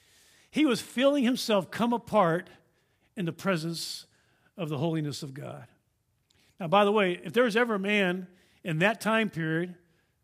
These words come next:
that everyone thought had it all together, it was Isaiah. I mean, he was considered by his contemporaries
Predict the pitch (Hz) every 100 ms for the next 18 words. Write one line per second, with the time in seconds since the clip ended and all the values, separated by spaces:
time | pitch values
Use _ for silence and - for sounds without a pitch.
0 | _ _ _ _ _ _ _ _ - 160
1 | 226 220 - 208 160 196 208 190 202 165
2 | 139 139 294 226 151 175 202 - _ _
3 | _ _ _ _ _ _ _ _ _ _
4 | _ - 180 180 175 160 208 151 104 _
5 | _ _ _ _ _ _ _ _ _ _
6 | - 175 175 196 175 - _ _ 220 269
7 | 220 214 - 226 233 240 233 190 180 -
8 | 170 202 233 185 165 151 165 208 -